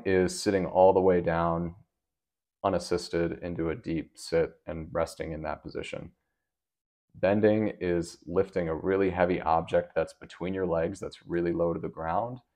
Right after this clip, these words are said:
without any equipment, probably a stone or a rock or a sandbag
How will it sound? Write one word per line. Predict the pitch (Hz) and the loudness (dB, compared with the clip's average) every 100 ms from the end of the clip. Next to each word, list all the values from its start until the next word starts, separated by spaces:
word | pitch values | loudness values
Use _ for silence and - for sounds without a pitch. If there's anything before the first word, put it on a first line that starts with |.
| _ _ _ | _ _ _
without | 90 - 85 73 - | -4 2 2 0 -4
any | 85 95 | -2 0
equipment, | 92 - 104 98 98 95 - _ _ _ _ | 0 0 0 2 -2 -2 -8 _ _ _ _
probably | 87 87 87 82 | 4 4 2 0
a | |
stone | - - 90 92 | -2 0 0 0
or | 90 80 | -2 -4
a | |
rock | - 87 87 90 - | 0 2 4 2 -2
or | 87 | -8
a | |
sandbag | - 87 87 87 87 85 85 | -6 -4 -4 0 0 0 -2